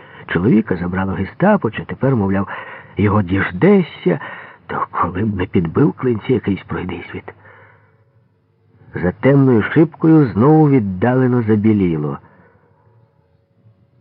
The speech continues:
«Ти чого телесуєшся серед ночі?» сердито загукав старий з хати. «Йди собі, чоловіче добрий, своєю дорогою. Не заважай людям спати, не доводь до гріха».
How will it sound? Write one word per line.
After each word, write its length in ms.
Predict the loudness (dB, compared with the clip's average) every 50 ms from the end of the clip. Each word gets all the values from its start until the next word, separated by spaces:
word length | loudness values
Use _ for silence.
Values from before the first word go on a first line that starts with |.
| _ _ _ _ _
«Ти 180 | -4 -4 -4 -4
чого 500 | -4 -2 0 2 2 4 4 2 2 2
телесуєшся 800 | 2 2 2 2 2 2 2 4 4 6 6 4 2 0 -6 -10 -8
серед 220 | -6 -8 -6 -6
ночі?» 400 | -8 -10 -10 -12 -14 -16 -20 -20 -20 _ -20 -20 _ _ _ _ _ _ _ _ _ _ _ _ _ _ -12 -6 -2
сердито 600 | 0 0 0 0 2 2 4 4 4 4 2 2
загукав 460 | 2 2 2 0 0 0 0 0 0
старий 280 | -2 -2 0 2 2 0
з 40 |
хати. 340 | 0 -2 -2 -2 -2 0 2
«Йди 440 | 2 4 4 4 4 6 6 6 6
собі, 240 | 6 4 4 4 4
чоловіче 460 | 4 4 4 6 6 6 4 4 2
добрий, 380 | 4 4 4 4 6 4 4 2
своєю 360 | 2 2 4 6 6 6 6
дорогою. 720 | 4 4 4 4 4 4 4 4 4 4 2 0 -2 -6 -8 -14 _ _ _ _ _ -20 -18 -10 -6
Не 140 | -2 0
заважай 400 | 2 4 4 4 6 6 4 6
людям 260 | 6 4 4 4 2 0
спати, 640 | -2 0 2 2 2 2 2 -2 -4 -4 -6 -8 -10 -8
не 180 | -6 -4 -2
доводь 580 | 0 2 2 4 4 4 4 4 4 4 2 4
до 120 | 4 4
гріха». 560 | 6 6 4 4 2 0 -4 -4 -6 -8 -12